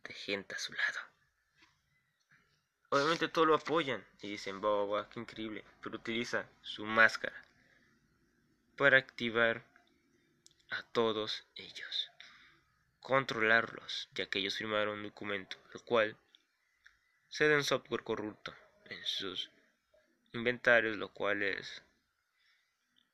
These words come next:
hace que controle a toda la gente, ya que ellos cedieron su libertad. Y ahora son soldados listos para luchar por una causa.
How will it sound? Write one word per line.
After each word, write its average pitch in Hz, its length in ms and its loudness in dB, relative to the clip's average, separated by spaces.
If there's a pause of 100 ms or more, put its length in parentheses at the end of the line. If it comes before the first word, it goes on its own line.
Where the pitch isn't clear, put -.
(960)
hace 123 300 -6
que - 80 -12
controle 107 640 -4
a 98 40 -6
toda 104 200 -4
la 101 120 -4
gente, - 420 -10
ya - 140 -2
que - 260 -12 (800)
ellos 127 340 0
cedieron 92 480 -6 (140)
su - 160 -8
libertad. - 460 -10 (1200)
Y - 60 -12
ahora 92 140 4
son 95 240 0
soldados 92 720 2
listos - 640 2
para 90 140 2
luchar 92 560 -2 (640)
por - 160 -8
una 76 180 -6
causa. - 360 -6